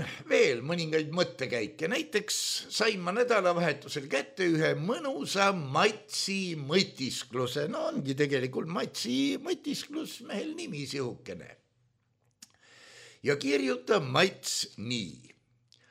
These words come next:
Harju maakohtu kohtunik Anu Uritam kirjutab oma loos ohvrikultuuri ajastu üha teravamad konfliktid nii.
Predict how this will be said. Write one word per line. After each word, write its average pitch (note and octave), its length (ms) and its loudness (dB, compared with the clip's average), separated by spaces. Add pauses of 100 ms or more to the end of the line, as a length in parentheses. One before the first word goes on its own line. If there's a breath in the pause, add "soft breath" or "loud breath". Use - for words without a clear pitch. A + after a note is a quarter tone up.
(500 soft breath)
Harju F#3 640 8
maakohtu D#3 840 0
kohtunik B2+ 1000 -6 (220)
Anu E3+ 460 -2
Uritam C3 680 -2 (480)
kirjutab E3 640 -4
oma A#2 300 0
loos F#3 680 0 (140)
ohvrikultuuri C#3 1400 0
ajastu C3+ 760 0
üha A#2 400 -2
teravamad G2 880 0
konfliktid F3 960 -8
nii. C3 480 -6